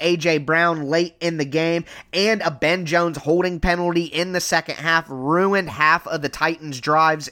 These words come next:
in the game. They only put twenty points up on the board against a Cincinnati Bengals defense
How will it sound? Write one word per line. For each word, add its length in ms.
in 260
the 60
game. 300
They 160
only 180
put 240
twenty 420
points 560
up 380
on 280
the 80
board 320
against 320
a 60
Cincinnati 600
Bengals 400
defense 460